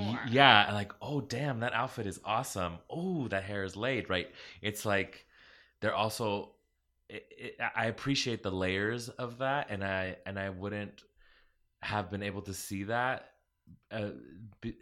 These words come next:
Speaker 2: uh, if I, if I hadn't seen them perform so many times, 'cause they make you, they make you look past the fat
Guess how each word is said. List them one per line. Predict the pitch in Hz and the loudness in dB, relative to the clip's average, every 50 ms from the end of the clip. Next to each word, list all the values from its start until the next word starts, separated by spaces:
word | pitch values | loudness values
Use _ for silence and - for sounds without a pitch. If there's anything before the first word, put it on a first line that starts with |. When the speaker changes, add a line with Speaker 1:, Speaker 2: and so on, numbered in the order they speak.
| 113 - | -10 -8
Speaker 2:
uh, | 113 120 - | -6 -6 -6
if | - 107 - 113 | -6 -6 -2 0
I, | 113 117 - | 0 0 0
if | 110 101 - | -4 -6 -6
I | 107 | -6
hadn't | 98 104 107 101 98 95 - | -4 -4 -4 -6 -6 -8 -10
seen | - - 110 107 104 101 | -10 -8 -6 -6 -4 -4
them | 98 95 92 92 92 95 92 98 - - _ _ _ - | -4 -4 -4 -4 -6 -8 -10 -12 -14 -18 _ _ _ -8
perform | - 101 85 - 95 95 92 92 | -6 -6 -6 -4 -4 -4 -4 -4
so | 92 - 98 92 | -4 -6 -4 -4
many | 92 90 | -4 -6
times, | 85 - 101 101 101 98 - | -6 -6 -6 -6 -6 -6 -8
'cause | - 90 - | -12 -12 -8
they | 92 90 90 87 | -6 -6 -6 -4
make | 95 101 107 104 - 113 | -4 -6 -6 -6 -6 -4
you, | 107 104 101 - - - - - - - - _ _ _ _ _ | -4 -4 -4 -6 -8 -14 -20 -20 -20 -20 -20 _ _ _ _ _
they | - 104 | -4 -2
make | 107 117 127 120 - | -2 -2 -2 -2 -2
you | 131 117 | -2 -2
look | 113 104 - - | -2 -2 -4 -6
past | - - 107 104 107 104 - - - | -8 -4 0 0 0 0 -2 -8 -10
the | 95 | -10
fat | - - 95 90 85 73 - - | -8 -2 0 2 2 2 -2 -6